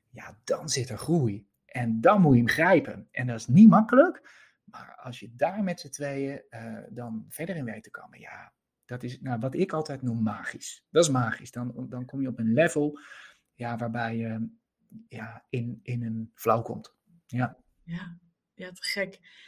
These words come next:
Speaker 2: Hey, en je zei ook al even, hè, van het belangrijkste eigenlijk daarbij is inderdaad liefdevol naar jezelf zijn. Daar begint het mee. Ik denk inderdaad dat dat ook meteen de grootste uitdaging is voor veel perfectionisten. Want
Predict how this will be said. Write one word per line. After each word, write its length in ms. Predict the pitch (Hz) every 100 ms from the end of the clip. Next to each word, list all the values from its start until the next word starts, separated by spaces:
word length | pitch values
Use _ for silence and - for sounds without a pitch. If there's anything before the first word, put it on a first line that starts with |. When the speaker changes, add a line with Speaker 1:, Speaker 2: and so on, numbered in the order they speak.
| - _
Speaker 2:
Hey, 180 | 180 180
en 100 | 196
je 80 | 190
zei 220 | 196 202
ook 120 | 196
al 120 | 180
even, 340 | 190 185 180 175
hè, 140 | 214
van 260 | - 190 180
het 120 | 175
belangrijkste 600 | 165 175 220 214 208 -
eigenlijk 300 | 202 190 175
daarbij 320 | 175 170 175
is 180 | 175 180
inderdaad 260 | 175 175 165
liefdevol 580 | 165 208 170 185 170 165
naar 140 | 165
jezelf 500 | 170 165 165 160 160
zijn. 260 | - 139 160
Daar 120 | 165
begint 300 | 165 175 170
het 100 | 165
mee. 400 | 151 175 262 - - - - -
Ik 180 | 175
denk 200 | 175 220
inderdaad 400 | 214 196 185 208
dat 160 | 202 170
dat 200 | 226 -
ook 120 | 208
meteen 320 | 180 180 -
de 100 | 202
grootste 520 | 175 - 196 196 - -
uitdaging 600 | 208 175 156 170 165 -
is 220 | 170 -
voor 160 | 170 170
veel 160 | 180
perfectionisten. 800 | 170 165 165 165 170 208 - -
Want 320 | 165 165 165